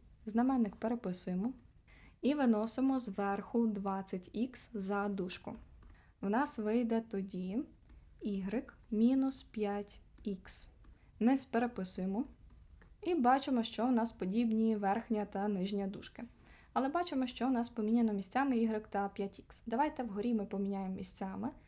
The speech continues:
пам'ятаючи, що мінус у нас вийде наперед. Тоді вийде мінус двадцять ікс помножити на п'ять ікс мінус ігрек, а низ ми переписуємо.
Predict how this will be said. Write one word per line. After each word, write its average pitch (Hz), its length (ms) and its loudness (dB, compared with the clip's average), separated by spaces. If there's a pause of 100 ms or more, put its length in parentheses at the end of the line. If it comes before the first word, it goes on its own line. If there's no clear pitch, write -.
(240)
пам'ятаючи, 269 560 0
що 233 300 -2
мінус 240 460 0
у 208 40 -4
нас 214 360 -2
вийде 226 380 0
наперед. 208 680 -6 (400)
Тоді 262 280 0
вийде 190 340 -4 (340)
мінус 214 560 2 (400)
двадцять 247 540 0
ікс 185 360 -6 (180)
помножити 208 600 2
на 190 140 -2
п'ять 247 360 -2
ікс - 220 -6
мінус 190 380 -2
ігрек, 185 380 -4 (720)
а 330 100 0
низ 254 240 2
ми 214 80 0
переписуємо. 190 760 -4